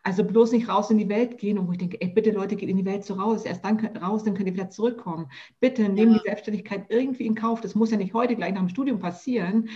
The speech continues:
Speaker 1: so wie es bei mir war. Es kann ja auch sein, dass es erst später kommt, aber es ist eine Möglichkeit, um sich zu verwirklichen, aber auch um Geld zu verdienen, ohne Zweifel. Du musst ja nicht in, in ein Büro gehen, um Geld zu verdienen. Also, dass es allgemein erstmal auf den Tisch kommt, dass das eine Option ist.
Speaker 2: Ja.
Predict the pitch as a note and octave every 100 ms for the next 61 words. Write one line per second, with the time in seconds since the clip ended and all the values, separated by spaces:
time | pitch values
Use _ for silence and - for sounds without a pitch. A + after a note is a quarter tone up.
0 | - - E3+ F3 E3+ F#3 B3 G#3 G3 F#3
1 | - A3+ A3+ F#3+ - G3+ G3+ G3 - F#3
2 | - A3+ G#3+ - F#3 G3 - - - -
3 | F3+ - A#3+ - G3 F#3 G3+ C#4 A3 F#3+
4 | - - G3 B3 A#3+ - - - _ _
5 | _ G3+ F#3 F#3+ - F3+ F3 G#3+ A#3+ C4+
6 | D4 - F#3+ A3+ G3+ - C#3 C#3+ C#3+ -
7 | A#3 B3+ A3+ B3+ D4 C4 - F3 F3+ -
8 | - A3+ E4 - E3+ F3 G3+ G3+ G#3 G3+
9 | G3+ - F#3 F3+ F3+ F3 - F#3 F#3 B3+
10 | C#4 G#3+ - D3 D3+ - D#3+ E3+ F3+ A3
11 | A3 - - - F3+ G#3 A3 G#3+ - _
12 | - F#3+ C4 D#4+ C#4 G3 F3+ D#3+ E3 -
13 | - A#3+ A#3 E3+ D3+ D3+ - E4+ - F#3+
14 | F3+ - D3 B2+ F3 - F#3+ A3 A3+ A3+
15 | - C#4+ D4+ C4 - C#3 A3+ F#3+ E3+